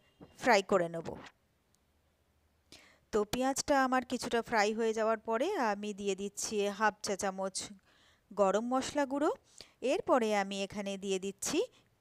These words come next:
সেদ্ধ করা মেখে রাখা আলু। তো আলুটাকে আমি পেঁয়াজের সাথে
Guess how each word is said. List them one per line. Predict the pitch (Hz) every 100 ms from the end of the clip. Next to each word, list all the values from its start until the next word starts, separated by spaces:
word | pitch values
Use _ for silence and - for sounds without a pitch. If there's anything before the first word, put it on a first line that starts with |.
| _ _ _ _ _ -
সেদ্ধ | - 220 - 220
করা | 208 202 392 339
মেখে | 220 - 202
রাখা | 202 - 403 - _ 214
আলু। | 185 170 160 _ _ _ _ _ _ _ _ _ _ _ _ _ _ _ _ _ _ _ _ _ _ -
তো | 247 233 208
আলুটাকে | 226 294 349 294 220 196
আমি | 226 427 _ _ _ _ _ _ _ _
পেঁয়াজের | 247 226 202 208 -
সাথে | 220 196